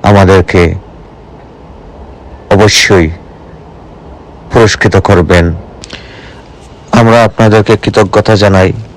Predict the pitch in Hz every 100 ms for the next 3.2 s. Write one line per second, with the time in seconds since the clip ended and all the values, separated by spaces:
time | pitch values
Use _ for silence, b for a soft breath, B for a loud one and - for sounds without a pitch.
0 | - - - 113 110 104 - 113 107 107
1 | - 113 107 104 101 - 104 101 - 104
2 | - 107 104 95 98 95 104 95 98 -
3 | 92